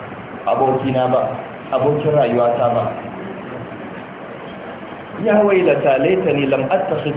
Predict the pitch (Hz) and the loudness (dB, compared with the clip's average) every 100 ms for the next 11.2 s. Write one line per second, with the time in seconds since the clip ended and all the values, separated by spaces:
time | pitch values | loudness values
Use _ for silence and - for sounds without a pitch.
0 | 135 127 120 113 110 - 101 95 80 - | -2 0 0 0 -2 -2 -2 -2 -4 -8
1 | - 117 151 165 214 208 165 160 160 143 | -8 -2 2 2 2 2 4 4 4 4
2 | 139 143 151 139 131 160 160 143 131 135 | 2 2 2 2 2 0 0 0 2 2
3 | 127 113 117 113 131 127 104 107 - - | 2 0 -2 0 2 2 0 -2 -2 -4
4 | - - 220 208 160 151 170 175 139 - | -4 0 0 0 -4 -2 0 0 -2 -8
5 | - - - - - - 170 190 208 208 | -12 -14 -14 -14 -14 -4 2 4 4 2
6 | 196 170 156 175 175 175 175 - - - | 2 0 2 4 6 4 -2 -6 -12 -14
7 | - - - 135 156 185 175 175 175 175 | -14 -12 -4 0 4 4 2 0 0 2
8 | 170 180 175 185 175 151 - - - - | 2 2 0 2 2 0 -2 -6 -12 -12
9 | - 160 196 208 208 175 - 185 180 185 | -4 0 4 4 4 2 4 4 6 4
10 | 147 165 151 147 147 190 165 151 147 165 | 0 2 2 2 0 0 0 0 2 4
11 | 180 180 | 4 2